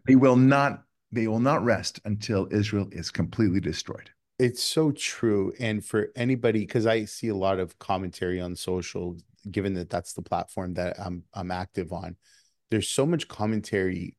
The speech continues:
Speaker 2: where they ignore history. You cannot ignore that in thirty-six, in forty-seven, sixty-seven, in two thousand, two thousand five, two thousand eight,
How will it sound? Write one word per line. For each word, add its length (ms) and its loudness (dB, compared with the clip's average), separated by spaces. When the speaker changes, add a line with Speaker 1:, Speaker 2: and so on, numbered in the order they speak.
Speaker 2:
where 540 2
they 140 4
ignore 460 -2
history. 600 -6
You 260 2
cannot 460 0
ignore 800 -2
that 200 0
in 120 -4
thirty-six, 1000 -2
in 120 -14
forty-seven, 1000 -2
sixty-seven, 1120 -4
in 180 -8
two 220 0
thousand, 720 0
two 200 -2
thousand 440 0
five, 380 -2
two 160 -2
thousand 400 0
eight, 260 -6